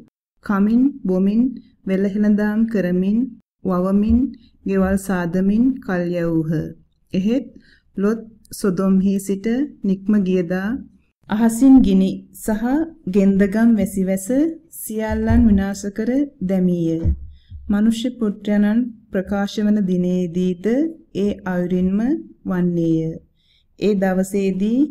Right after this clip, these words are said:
පියස්ස මත සිටින්නා ගෙයි තිබෙන තම බඩු බාහිරාදිය ගෙන යනු පිණිස බිමට නොබසීවා. එසේම කෙතේ සිටින්නා පෙරලා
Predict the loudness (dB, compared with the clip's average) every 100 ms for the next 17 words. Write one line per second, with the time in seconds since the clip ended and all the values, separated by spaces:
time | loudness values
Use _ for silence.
0 | -4 -14 -4 -2 -2 -4 -2 0 0 -2
1 | -6 -4 -2 0 2 0 -4 -6 -8 -4
2 | -2 -2 -4 -2 -2 -2 -4 -4 -2 -2
3 | -4 -6 -4 -4 -6 -14 _ _ -4 0
4 | 0 0 0 -2 -2 0 0 0 0 0
5 | -2 -4 -2 -2 -2 -2 -2 -4 -12 _
6 | _ _ _ 0 2 2 0 -4 -4 -10
7 | _ -2 0 0 0 0 0 0 -2 -4
8 | -10 _ _ _ _ _ _ _ _ -6
9 | -4 -2 -2 0 2 0 0 -4 -2 -2
10 | -2 -2 -2 0 2 0 -2 -4 -8 -12
11 | -6 -2 0 0 -2